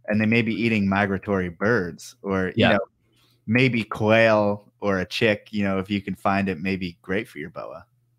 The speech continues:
Speaker 2: Exactly. Yeah, there, there could be, and I, I don't think I would have any risk of not being able to get them back onto rats if I needed to, just because they are such good eaters. Now,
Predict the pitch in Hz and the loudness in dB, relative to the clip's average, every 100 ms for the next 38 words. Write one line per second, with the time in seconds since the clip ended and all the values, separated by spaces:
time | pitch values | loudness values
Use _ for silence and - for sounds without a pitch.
0 | _ _ _ _ _ _ _ _ _ - | _ _ _ _ _ _ _ _ _ -4
1 | 113 113 107 101 92 107 98 101 113 110 | 0 4 2 2 2 4 4 4 6 6
2 | 113 95 101 95 - - - - 113 113 | 4 6 6 6 2 -6 -10 -2 0 2
3 | 120 117 120 127 143 117 107 110 113 95 | 2 6 6 6 4 4 4 4 4 2
4 | 95 110 - 95 98 87 - 107 101 92 | 2 0 -2 -4 -4 -4 -6 -6 -4 -4
5 | 95 98 - 90 92 92 - 92 95 90 | -6 -6 -6 -2 0 0 -2 -6 -2 0
6 | 104 101 107 95 90 101 113 135 131 113 | 0 -2 -6 -6 -4 -6 -6 -6 -8 -8
7 | - 101 90 95 90 90 - 98 - 101 | -10 -8 -8 -4 -2 -2 -2 -6 -4 -4
8 | - 98 117 - 95 | -2 -2 -4 -4 -6